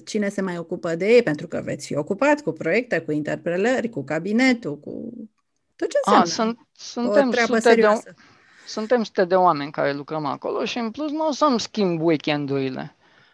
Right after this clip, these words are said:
Speaker 2: Deci o să fac exact același lucru pe care le făceam în fiecare weekend și dacă eram la Consiliul Europei. Zburam în fiecare vineri <laughs> să vin în România să fac voluntariat cu copii.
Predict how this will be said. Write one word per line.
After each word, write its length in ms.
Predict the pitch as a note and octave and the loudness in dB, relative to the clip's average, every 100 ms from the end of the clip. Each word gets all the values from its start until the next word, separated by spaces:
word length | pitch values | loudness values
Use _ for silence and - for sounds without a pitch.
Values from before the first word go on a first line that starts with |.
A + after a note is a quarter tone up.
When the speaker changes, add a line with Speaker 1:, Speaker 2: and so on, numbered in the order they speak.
| _ | _
Speaker 2:
Deci 120 | F#3 | -4
o 60 | G#3+ | -4
să 160 | F3 F#3+ | -2 -2
fac 260 | - G#3+ | 2 2
exact 420 | A#3 E3 G#3+ A#3 | 2 0 0 0
același 480 | A3+ G#3 A3+ G#3 F3+ | -2 -2 2 2 2
lucru 280 | A3+ A#3+ C4+ | -4 -8 -6
pe 140 | B3 | -4
care 200 | A#3+ A#3+ | -2 0
le 140 | A#3+ A#3+ | 0 -2
făceam 440 | A3 G#3 A#3+ A#3+ | -2 -4 -2 -2
în 100 | A3+ | -4
fiecare 440 | G3 B3 A3+ A3+ G#3 | -2 0 2 2 2
weekend 360 | A3 A#3 A#3+ | -2 -4 -6
și 60 | G#3 | -2
dacă 240 | G#3+ G#3+ | -2 0
eram 240 | A3 A3+ A3+ | 0 0 0
la 120 | A3 | -2
Consiliul 460 | A3+ G#3+ B3 A3 | -2 -4 -2 2
Europei. 360 | A3 A#3 E3+ C#3+ | 4 2 0 -4
Zburam 520 | C3+ C#3 D#3 F3 G3 | -6 -4 2 2 2
în 100 | E3 | -2
fiecare 720 | D#3+ G3 F3 F3 D#3 C#3+ C#3 | -4 0 2 4 4 2 -2
vineri 600 | D#3 C3+ G3 A3+ A3 - - - | -8 -6 -4 0 0 0 -6 -14
<laughs> 160 | - - | -14 -4
să 140 | - | -2
vin 180 | F3+ G#3 | 0 -2
în 120 | G#3 | 0
România 420 | E3+ D#3+ G3+ A#3 | 0 0 -2 -4
să 80 | G3 | -4
fac 160 | G#3+ G3+ | -2 -2
voluntariat 560 | G3+ G3 F#3+ G3 - | -2 -8 -4 -4 -4
cu 100 | F#3 - | -8 -8
copii. 360 | - F#3 D3 | -8 -8 -10